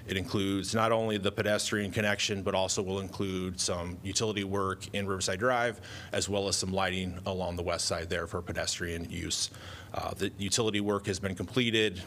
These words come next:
We anticipate the barrier, or the barrier is completed as well. Anticipate the sidewalk connection underneath the railroad to get wrapped up here probably by the end of October.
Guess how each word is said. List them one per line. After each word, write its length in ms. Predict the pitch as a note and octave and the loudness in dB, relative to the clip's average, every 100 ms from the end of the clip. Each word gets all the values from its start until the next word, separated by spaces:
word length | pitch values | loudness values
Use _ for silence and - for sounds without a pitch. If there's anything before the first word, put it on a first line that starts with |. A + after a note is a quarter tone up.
| G2 | -4
We 120 | G#2 | -2
anticipate 640 | F#2+ G#2 - G#2+ G2 F#2 | 0 -2 0 0 0 0
the 320 | G#2+ F#2+ G2 F#2+ | -2 0 0 -2
barrier, 460 | F#2+ G#2 G#2 G2 - | 0 0 2 -2 -2
or 60 | |
the 100 | F#2+ | 0
barrier 300 | F#2 A#2+ A2 | 4 4 4
is 100 | G#2 | 0
completed 320 | - G2+ G#2 F#2+ | 0 0 0 0
as 100 | F#2+ | 2
well. 280 | F#2+ F#2+ - F#2+ | 2 2 -2 -6
Anticipate 520 | G2 F#2+ - F#2+ F#2+ | -2 0 0 -2 -2
the 140 | F#2+ | -2
sidewalk 480 | F#2 F#2+ F#2 F#2 F#2 | 0 0 0 0 -2
connection 400 | G2+ F#2+ F2+ F#2 | 0 0 0 -2
underneath 220 | F2+ F2+ | -4 -4
the 80 | F#2 | -4
railroad 400 | F#2 F2+ F2+ F2+ F2+ - - - | -2 0 0 -2 -6 -12 -14 -4
to 220 | - G2 F2+ | -2 0 0
get 180 | G2+ | 0
wrapped 260 | F#2+ F2+ - | 2 0 0
up 160 | F2+ - | -2 0
here 200 | F#2 F#2 | -2 0
probably 220 | F#2+ F2+ | 0 0
by 100 | F2+ | 0
the 100 | F2 | 0
end 100 | F2 | 0
of 80 | E2 | -2
October. 600 | D#2+ G#2+ G2+ G2 F#2+ | -2 -2 0 2 0